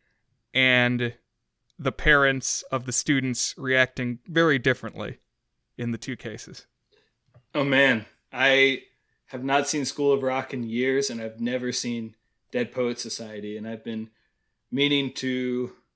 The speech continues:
Speaker 2: watch and rewatch, respectively, these. So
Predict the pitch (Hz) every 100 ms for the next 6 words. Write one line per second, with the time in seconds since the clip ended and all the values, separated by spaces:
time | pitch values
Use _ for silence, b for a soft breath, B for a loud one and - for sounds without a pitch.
0 | - 123 131 135 127 131 127 120 117 -
1 | 120 - 123 120 110 113 107 113 110 -
2 | - _ _ - - 113 113